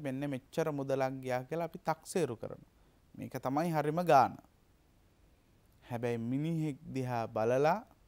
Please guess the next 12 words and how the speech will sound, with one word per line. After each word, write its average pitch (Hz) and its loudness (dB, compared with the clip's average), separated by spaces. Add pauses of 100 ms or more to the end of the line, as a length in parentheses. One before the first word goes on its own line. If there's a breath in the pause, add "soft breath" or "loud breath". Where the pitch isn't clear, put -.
(2250)
මෙයා 113 0
හොඳ 147 2
පුද්ගලයෙක්, 113 -2 (720)
මෙයා 123 0
නරක 123 4
පුද්ගලයෙක් 117 -4
කියලා 104 -6
අපිට 120 -6 (2750)
හඳුන්වන්න 113 -6
පුළුවන් 104 -10
කමක් 110 -12
නෑ. - -18